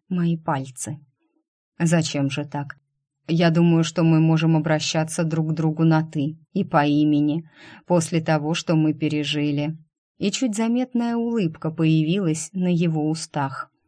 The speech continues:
"Хорошо, что лорд Брикс прервал наш обмен любезностями, иначе мне пришлось бы самым невежливым образом сбежать от Александра.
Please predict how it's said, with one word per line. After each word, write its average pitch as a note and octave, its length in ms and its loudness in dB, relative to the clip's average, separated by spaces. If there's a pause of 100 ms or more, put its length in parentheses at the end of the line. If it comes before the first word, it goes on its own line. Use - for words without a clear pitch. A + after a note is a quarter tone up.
(320)
"Хорошо, F3 460 0
что - 220 -4
лорд D#3+ 300 0
Брикс D3+ 460 -2 (360)
прервал E3 480 2
наш F3 280 0
обмен E3 360 2
любезностями, D#3 1080 0 (320)
иначе F3+ 360 0
мне F3 200 2
пришлось F3 460 -4
бы D#3+ 120 -2
самым E3 560 0
невежливым D#3 680 0
образом D#3 540 -2 (240)
сбежать G3 540 -4
от G#3+ 140 -6
Александра. D3 800 -2